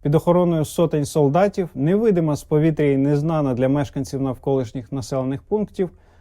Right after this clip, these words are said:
ховається на території шести з половиною квадратних кілометрів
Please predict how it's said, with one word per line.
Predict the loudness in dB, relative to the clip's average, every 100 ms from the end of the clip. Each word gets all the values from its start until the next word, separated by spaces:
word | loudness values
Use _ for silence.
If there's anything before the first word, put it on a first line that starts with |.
| -12
ховається | -2 2 2 0 -2
на | -2 0
території | 0 2 2 4 2
шести | 0 -6 -2 -4
з | -2
половиною | 0 2 2 2 0
квадратних | 0 0 4 2 0 -4
кілометрів | 0 2 2 0 0 -2